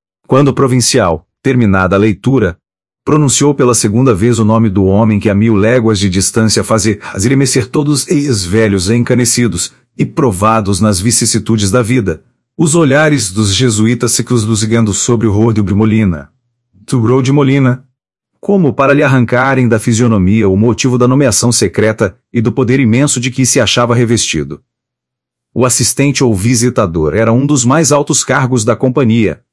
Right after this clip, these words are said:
só tinha superior hierarquia o geral, de quem era delegado e representante.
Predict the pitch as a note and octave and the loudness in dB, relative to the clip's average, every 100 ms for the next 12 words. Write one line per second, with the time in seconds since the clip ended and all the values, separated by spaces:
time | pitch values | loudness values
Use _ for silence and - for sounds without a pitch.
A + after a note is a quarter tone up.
0 | _ - C#3 C#3 C3+ D3 - E3 C#3+ A#2+ | _ -4 0 0 0 -2 -2 0 0 2
1 | B2+ B2 C3+ D#3 A#2 - C3+ D3+ C#3 D#3 | 2 2 0 -2 -4 -2 0 0 2 0
2 | F#2+ E2+ D#2+ _ _ _ - G#2+ C#3+ D3 | 0 -2 -4 _ _ _ -8 -4 -2 0
3 | D3+ D3+ D#3+ G#2 A2 A#2+ C3+ D#3+ - B2 | 0 0 0 0 0 0 -2 -4 -2 0
4 | D3 C#3+ C3 D3+ G#2 E2+ - - | 0 0 0 0 0 -2 -6 -10